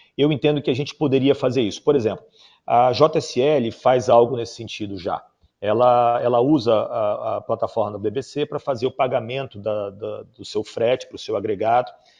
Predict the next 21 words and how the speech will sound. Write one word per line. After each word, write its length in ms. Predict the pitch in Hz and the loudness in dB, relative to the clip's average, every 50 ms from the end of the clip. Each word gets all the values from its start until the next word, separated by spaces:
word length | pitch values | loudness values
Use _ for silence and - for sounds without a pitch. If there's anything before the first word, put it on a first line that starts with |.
| _ _ _ | _ _ _
através 720 | 107 104 - 120 117 104 95 110 113 117 117 117 - - | -8 -4 -2 -2 -2 0 0 0 2 2 0 -2 -6 -12
do 180 | - - 123 113 | -10 -10 -8 -6
nosso 260 | 117 117 - - 110 | -6 -6 -8 -6 -4
banco 260 | 110 113 110 110 - | -4 -4 -4 -4 -8
digital. 560 | 107 101 95 120 110 _ 101 90 78 76 - _ _ _ _ _ _ | -12 -12 -12 -12 -8 _ -4 -4 -4 -6 -12 _ _ _ _ _ _
E 60 | - 120 | -4 -4
esse 140 | 131 - | -4 -4
banco 360 | 127 113 127 139 135 - - 131 | -2 0 0 0 0 0 2 2
hoje 200 | 139 143 117 - | 2 2 2 0
tá, 120 | - 127 | -4 -4
tá 380 | - - _ _ _ _ 131 123 | -4 -6 _ _ _ _ -6 -6
pronto, 420 | - - 131 131 135 139 135 - | -4 -2 0 0 0 0 -2 -4
por 120 | - 120 | -4 -4
exemplo, 400 | 113 110 98 107 127 135 127 - _ - | -2 -2 -2 -4 -6 -6 -8 -10 _ -6
pra 100 | 127 131 | -6 -4
financiar 840 | - - 127 123 123 - - - 113 120 131 143 143 139 131 135 113 | -4 -6 -8 -8 -8 -10 -6 -2 2 2 4 4 2 0 0 -2 -4
e, 280 | 110 113 117 117 120 | -6 -8 -8 -10 -12
e 40 | 110 | -12
promo-, 360 | 98 - 117 123 120 117 127 - | -10 -8 -6 -4 -4 -4 -4 -6
e 100 | 113 107 | -8 -10
promover, 640 | 104 - 127 120 113 110 101 101 117 123 117 120 | -8 -8 -6 -4 -4 -4 -2 0 0 0 0 -2